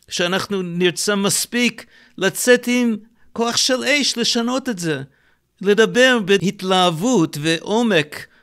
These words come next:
כך שהמילים גם מביאים את האש של רצון, האש של תיקון, וכל אחד ירגיש את זה כמו שהוא לא נשרף מזה,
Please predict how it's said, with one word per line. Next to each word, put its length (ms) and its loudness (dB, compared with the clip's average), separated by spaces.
כך 240 0
שהמילים 1200 0
גם 260 2
מביאים 420 -2
את 180 -2
האש 840 0
של 100 2
רצון, 520 0
האש 480 4
של 260 0
תיקון, 500 -4
וכל 260 0
אחד 240 0
ירגיש 420 2
את 100 -4
זה 140 0
כמו 440 2
שהוא 460 -2
לא 180 -2
נשרף 600 -2
מזה, 340 -2